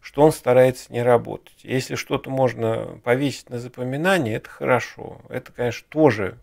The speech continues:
хо-, хоть что-то. Но лучше, чтоб вы решали постоянно ранее нерешаемые никем задачи, или хотя бы вами. Тогда вы будете привлекать все ваши способности. Попробуйте в свободное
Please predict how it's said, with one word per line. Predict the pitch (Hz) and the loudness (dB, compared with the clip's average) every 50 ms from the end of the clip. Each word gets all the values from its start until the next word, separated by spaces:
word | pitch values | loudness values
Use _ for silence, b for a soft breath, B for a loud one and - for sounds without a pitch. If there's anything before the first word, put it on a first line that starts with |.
| _ _ | _ _
хо-, | - - 117 | -8 -6 -6
хоть | - - 143 131 - | -4 -4 -4 -4 -4
что-то. | - - - - 123 101 95 - - - - _ b b b b b b b b b b b - | -8 -14 -14 -10 -8 -8 -8 -8 -12 -20 -20 _ b b b b b b b b b b b 4
Но | 139 147 185 | 6 8 8
лучше, | 220 240 247 233 - - | 8 6 4 2 -2 -8
чтоб | - - - 123 - - - | -10 -10 -12 -12 -10 -8 -4
вы | 170 190 | -4 -2
решали | 170 135 - - 135 139 156 151 139 | -2 -2 -2 2 4 4 4 4 0
постоянно | - - - - - 110 107 117 143 170 185 190 180 165 143 - - - - | -4 -8 -18 -8 -4 -2 -2 0 0 -2 -2 -2 -4 -8 -10 -10 -12 -14 -8
ранее | - 113 123 143 165 165 156 135 120 | 0 2 4 4 4 2 -2 -6 -8
нерешаемые | 113 107 104 104 107 - - - - 135 147 147 139 113 101 | -10 -10 -12 -12 -10 -12 -8 -4 -2 -2 -2 -2 -4 -8 -8
никем | 98 104 - - 123 131 139 | -10 -12 -14 -12 -12 -12 -12
задачи, | 110 110 104 101 - - - 107 - - 147 | -8 -8 -8 -8 -6 -8 -10 -10 -12 -14 -14
или | 147 143 | -14 -12
хотя | - - 113 104 - 117 110 | -10 -8 -8 -8 -8 -8 -10
бы | 101 101 95 | -10 -12 -10
вами. | 92 92 78 78 80 87 95 _ b b b b b b b b b b b b | -8 -8 -8 -8 -10 -14 -20 _ b b b b b b b b b b b b
Тогда | - 123 117 123 147 180 190 | -2 -2 2 4 6 6 6
вы | 185 160 | 6 4
будете | 127 131 131 135 127 - - - | 2 2 0 -2 -2 -4 -10 -14
привлекать | - 127 127 123 120 117 113 - - 160 156 - | -8 -6 -4 -2 -2 -2 -2 0 0 -2 -2 -2
все | - - - - 123 101 | -6 -14 -4 0 0 2
ваши | 95 90 90 - - - | 2 0 -2 -4 -8 -14
способности. | - _ - - - - _ - - - - 110 - _ _ _ _ _ | -14 _ -10 -10 -10 -12 _ -20 -20 -20 -20 -20 -20 _ _ _ _ _
Попробуйте | - 123 120 - - 220 226 - 175 151 - - - - _ _ _ _ _ _ _ _ _ _ _ _ _ _ _ _ _ _ _ _ _ _ _ _ | -2 -2 -2 -2 -4 -8 -6 -6 -8 -10 -10 -14 -20 -20 _ _ _ _ _ _ _ _ _ _ _ _ _ _ _ _ _ _ _ _ _ _ _ _
в | - - | -20 -4
свободное | - 139 131 117 113 131 120 117 - 107 104 104 | 2 4 4 6 4 2 -2 -4 -4 -8 -10 -10